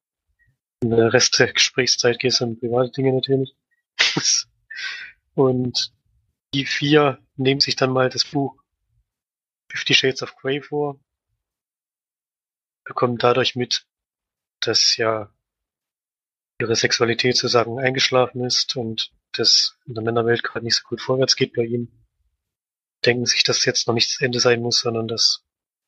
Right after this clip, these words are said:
da ja noch was kommen könnte und gehen dann unterschiedliche Wege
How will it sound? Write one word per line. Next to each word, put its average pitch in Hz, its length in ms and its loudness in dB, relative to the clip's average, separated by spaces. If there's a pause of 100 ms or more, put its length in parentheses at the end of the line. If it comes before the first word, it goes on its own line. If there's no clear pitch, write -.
(920)
da 117 100 2
ja 113 60 4
noch 110 120 0
was 113 140 2
kommen 127 240 0
könnte 120 380 0
und 113 320 -4 (1160)
gehen 120 180 2
dann 123 380 4 (520)
unterschiedliche 131 760 0
Wege 123 400 0